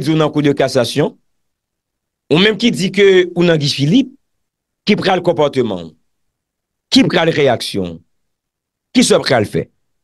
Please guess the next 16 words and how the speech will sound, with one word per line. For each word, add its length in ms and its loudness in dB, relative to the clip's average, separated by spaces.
Nèg 200 2
ki 120 0
gen 160 2
zam 160 2
yo 100 -2
clairement 380 0
di 160 -2
yo 120 4
menm, 280 2
yo 100 0
pa 160 0
nan 120 -2
konsèy, 580 0
e 280 0
konsèy 340 0
sa. 260 -2